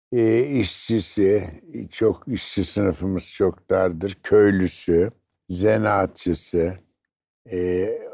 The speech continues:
entelektüelleri, okumuşları ve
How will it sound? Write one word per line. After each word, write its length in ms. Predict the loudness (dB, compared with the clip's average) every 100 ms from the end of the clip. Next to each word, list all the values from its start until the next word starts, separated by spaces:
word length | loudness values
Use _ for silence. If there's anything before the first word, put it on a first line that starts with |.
| -4
entelektüelleri, 1400 | 0 0 2 2 4 4 0 0 4 4 4 4 4 2
okumuşları 1040 | -2 -4 -4 -2 -4 -4 0 2 0 -2 -8 _ _ _ _
ve 100 | -4